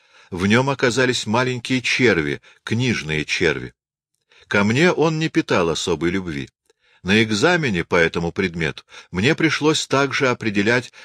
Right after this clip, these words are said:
как раз крестоцветные, и я их не узнал. Я, наверное, провалился бы, если бы меня не выручили мои теоретические познания. От крестоцветных я перехожу к сложноцветным.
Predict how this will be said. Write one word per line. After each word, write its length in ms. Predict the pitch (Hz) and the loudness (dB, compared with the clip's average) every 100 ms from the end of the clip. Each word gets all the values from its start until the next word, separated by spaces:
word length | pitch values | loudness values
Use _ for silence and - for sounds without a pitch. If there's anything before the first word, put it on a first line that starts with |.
| - | -8
как 200 | - 98 | -2 0
раз 400 | 101 113 123 - - | 2 2 0 -4 -4
крестоцветные, 1400 | - 104 120 - 123 123 - 90 90 85 - 80 76 71 _ _ | 2 2 2 -2 -6 -6 -4 0 0 0 -6 -4 -4 -4 _ _
и 100 | 98 | 0
я 280 | 92 90 131 | 2 4 2
их 240 | 151 - | 0 -4
не 120 | 98 | -4
узнал. 540 | 139 139 85 82 78 80 _ _ _ _ _ - | -2 -4 -4 -4 -4 -8 _ _ _ _ _ -4
Я, 160 | 92 90 | 0 2
наверное, 500 | 85 85 82 80 78 | 4 2 2 -2 -2
провалился 720 | - 82 85 143 202 - 104 | 0 2 4 4 4 0 -2
бы, 160 | 80 - - - | -2 -4 -14 -16
если 400 | 85 90 98 98 | -4 -2 0 0
бы 120 | 90 92 | 2 2
меня 320 | 95 101 107 | 2 2 2
не 140 | 107 | 2
выручили 520 | 95 117 123 - 117 104 | 2 2 0 -2 -2 0
мои 340 | 92 95 113 - - | 2 0 0 -6 -20
теоретические 1000 | - 107 90 92 - 120 120 - - 110 | -2 2 2 2 -2 -6 -6 -6 -4 -2
познания. 640 | 107 117 110 113 85 73 65 _ _ _ _ - | 0 -2 -2 -2 -2 -4 -8 _ _ _ _ -4
От 240 | 107 - | -2 0
крестоцветных 1080 | - 117 127 - 117 - 110 143 - 113 - | 2 2 2 0 -2 0 2 2 2 -6 0
я 160 | 95 98 | 2 2
перехожу 680 | 117 101 - 95 107 110 | 0 -2 0 0 0 -2
к 80 | - | -2
сложноцветным. 1300 | - - 95 101 - 95 - - 80 85 - - 80 | -6 0 4 4 2 -4 -4 -4 0 0 0 -6 -8